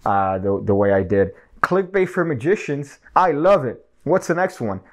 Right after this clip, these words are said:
Why Vernon was an overrated hack? Click here for righteous indignation." You know what? Vernon was an overrated hack,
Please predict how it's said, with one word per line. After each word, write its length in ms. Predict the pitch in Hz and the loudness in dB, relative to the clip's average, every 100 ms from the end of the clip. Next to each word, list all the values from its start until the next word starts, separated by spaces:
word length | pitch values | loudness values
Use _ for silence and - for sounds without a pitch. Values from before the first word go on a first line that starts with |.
| _ | _
Why 220 | 123 175 | -2 -2
Vernon 420 | 117 143 170 175 | 0 0 0 0
was 160 | 156 131 | 0 0
an 80 | 139 | 0
overrated 500 | 160 156 160 151 123 | 0 2 2 2 0
hack? 420 | 147 156 - - _ - | 0 -2 -4 -20 _ -6
Click 240 | - 196 | 0 0
here 240 | - 208 180 | 0 0 0
for 180 | 160 120 | 0 0
righteous 460 | 120 160 156 143 | 0 -2 -2 -8
indignation." 680 | - 139 131 123 127 - 92 | -4 0 0 2 0 0 -2
You 100 | 139 | 0
know 80 | 202 | 0
what? 160 | 202 | 0
Vernon 400 | 135 147 180 139 | -2 -2 0 -2
was 200 | 110 139 | 0 0
an 80 | 123 | -2
overrated 480 | - 101 98 95 87 | -4 -2 2 2 2
hack, 360 | 87 87 - | 0 -4 -4